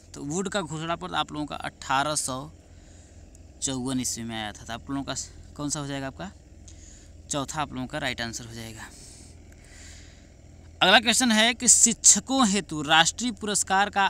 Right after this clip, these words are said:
आरंभ कब किया गया? तो र-, शिक्षकों हेतु राष्ट्रीय पुरस्कार का प्रारंभ दोस्तों नाइनटीन फिफ्टी एट में किया गया। तो आप लोगों का राइट आंसर इसका चला जाएगा आपका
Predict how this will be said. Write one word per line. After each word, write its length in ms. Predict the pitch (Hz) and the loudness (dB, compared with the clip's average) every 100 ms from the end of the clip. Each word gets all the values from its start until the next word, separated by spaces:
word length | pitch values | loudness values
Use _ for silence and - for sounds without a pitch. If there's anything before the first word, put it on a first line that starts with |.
| - | 2
आरंभ 560 | 165 175 196 208 202 175 - - - - - - - - - - - - - - - - - - - | 0 0 -2 -2 -4 -6 -16 -20 -20 -20 -20 -20 -20 -20 -20 -20 -20 -20 -20 -20 -20 -20 -20 -10 6
कब 200 | 233 175 | 6 6
किया 200 | 156 127 | 0 -2
गया? 180 | 110 101 - - - - - - - - - - - - | -4 -10 -16 -20 -20 -20 -20 -20 -20 -20 -20 -20 -20 -6
तो 320 | 208 226 226 - - | -2 0 -2 -8 -8
र-, 180 | 180 180 | -6 0
शिक्षकों 600 | - 196 - 202 - 240 | 2 2 2 -2 0 0
हेतु 520 | 208 220 - 254 311 302 - - - - - - - - - - - - - | 0 -2 -2 -4 -4 -8 -20 -20 -20 -20 -20 -20 -20 -20 -20 -20 -20 -20 0
राष्ट्रीय 380 | 175 196 - 254 | 8 8 8 0
पुरस्कार 580 | 196 196 156 - 131 113 - - - | -2 -2 -2 0 0 0 -8 -6 4
का 120 | 185 | 4
प्रारंभ 420 | - 185 202 202 | 6 2 2 -2
दोस्तों 420 | 190 185 208 214 226 - - - - - - - - - - | -4 -6 -4 -4 -6 -12 -20 -20 -20 -20 -20 -20 -20 -20 -10
नाइनटीन 480 | 151 170 180 190 214 | 2 6 6 2 -4
फिफ्टी 400 | - 180 - 175 | -6 -6 -4 -2
एट 160 | 156 139 | -2 -4
में 100 | 127 | -6
किया 220 | 135 123 | -6 -6
गया। 160 | 120 123 | -6 -4
तो 100 | 139 | -4
आप 120 | 139 | -4
लोगों 140 | 156 | -6
का 100 | 156 | -4
राइट 280 | 156 147 160 | 0 0 0
आंसर 260 | 165 156 156 | -4 -4 -6
इसका 240 | 147 160 | -6 -6
चला 220 | 151 147 | -8 -8
जाएगा 300 | 147 143 131 | -6 -6 -4
आपका 320 | 131 - 170 | -6 -4 -4